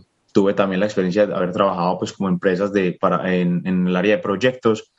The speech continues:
pero siempre transversalmente, digamos que estuve por detrás, siempre siguiendo, aprendiendo sobre lo que me gustaba, que era como toda esa parte de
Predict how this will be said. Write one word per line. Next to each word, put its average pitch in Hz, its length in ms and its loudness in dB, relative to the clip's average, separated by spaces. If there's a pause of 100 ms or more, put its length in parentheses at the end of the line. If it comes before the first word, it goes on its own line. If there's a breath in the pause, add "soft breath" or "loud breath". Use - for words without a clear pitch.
(800 soft breath)
pero 127 180 2
siempre 135 260 0
transversalmente, 131 800 0
digamos 123 320 0
que 127 80 -2
estuve 127 560 0
por 110 140 0
detrás, 107 500 0
siempre 113 560 2
siguiendo, 104 460 0
aprendiendo 101 500 0
sobre 104 200 2
lo 92 80 -6
que 104 80 0
me 95 60 -2
gustaba, 120 380 2
que 101 100 -2
era 101 140 -2
como 92 240 -6
toda 98 140 2
esa 101 160 -4
parte 104 260 2
de 92 280 0